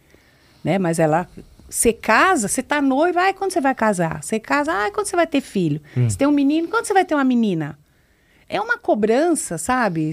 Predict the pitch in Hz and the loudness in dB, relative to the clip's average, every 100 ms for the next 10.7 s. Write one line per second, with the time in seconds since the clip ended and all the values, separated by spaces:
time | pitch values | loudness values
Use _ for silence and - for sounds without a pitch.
0 | 175 208 240 - - - 339 330 302 269 | -4 -4 -4 -6 -8 -4 -2 0 0 0
1 | 240 220 214 185 190 185 170 170 233 247 | 0 0 0 -2 -2 -4 -4 -4 -2 -2
2 | 240 233 233 226 226 247 240 349 277 208 | -2 -4 -4 0 0 2 2 0 -2 -2
3 | 170 147 67 - - - 208 196 208 262 | -2 -4 -8 -14 -20 -4 0 2 2 2
4 | 285 294 - 277 208 196 - - _ _ | 0 -2 -2 -2 -2 -6 -16 -20 _ _
5 | _ _ - 269 254 269 370 403 220 185 | _ _ -2 2 6 6 6 2 -2 -6
6 | 156 - - - _ _ _ - - 214 | -6 -12 -20 -20 _ _ _ -14 -2 0
7 | 208 220 262 - 262 - 240 208 269 269 | 2 2 0 0 -4 0 2 2 4 2
8 | 190 214 226 247 233 240 247 233 233 233 | 0 0 0 0 -2 -2 -2 -2 -4 -4
9 | 220 - 214 - - 233 214 196 196 175 | -6 -2 -2 -2 0 4 4 2 -4 -6
10 | - - 220 202 170 196 | -12 -6 -4 -2 0 0